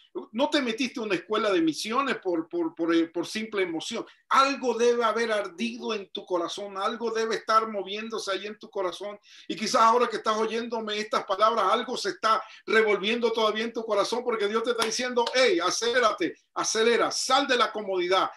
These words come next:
saque, sal a la calle, mira el mundo, mira la, la, el mundo alrededor tuyo y te vas a dar cuenta que hay una enorme necesidad de alguien quien les predique. Dice la palabra, "¿Cómo irán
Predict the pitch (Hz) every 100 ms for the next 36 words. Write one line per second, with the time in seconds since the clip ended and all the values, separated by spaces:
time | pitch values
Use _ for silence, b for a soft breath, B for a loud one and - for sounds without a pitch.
0 | B _ - - 262 294 285 - 262 311
1 | 294 254 - 233 226 190 170 220 349 320
2 | 254 254 269 202 147 123 - b _ 202
3 | 320 320 285 233 214 202 208 202 208 220
4 | 196 233 302 302 240 233 254 247 294 302
5 | 220 185 190 196 208 233 226 247 247 202
6 | - 208 214 214 _ _ - 185 180 -
7 | 143 165 240 233 226 208 196 180 160 156
8 | 139 147 143 165 170 160 _ _ _ 143
9 | 147 160 190 160 143 135 123 139 123 117
10 | 123 127 123 135 180 208 214 202 196 202
11 | 196 - 208 202 196 180 170 110